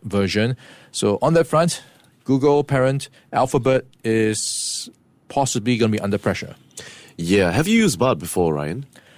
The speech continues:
Speaker 1: Not yet. I've only seen some of the demos, and looking at the demos, they have been okay,
Speaker 2: Mm.
Speaker 1: but I think you've got a lot of critics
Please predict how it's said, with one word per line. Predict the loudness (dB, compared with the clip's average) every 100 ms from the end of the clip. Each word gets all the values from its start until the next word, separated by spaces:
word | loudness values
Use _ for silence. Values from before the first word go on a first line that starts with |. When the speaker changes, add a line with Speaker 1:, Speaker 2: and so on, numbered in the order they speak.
| -10 0
Speaker 1:
Not | 2 2 0 -4
yet. | -4 0 2 2
I've | -2 0
only | 0 -2
seen | -4 -2 2 2 2 0
some | 0
of | 0
the | 2
demos, | 2 2 0 -2 -4
and | 0 0 2 0
looking | -2 -2 0
at |
the | 0
demos, | 2 2 2 2 -2
they | -8 0 2 4
have | 2 0 0 0
been | -2 -2 2
okay, | 2 2 -4 0 2 4 4 2
Speaker 2:
Mm. | 0 0 0 -2 0
Speaker 1:
but | 0
I |
think | 2 0
you've | 2
got | 2
a | 4
lot | 0
of |
critics | -2 -2 -2 -4 -8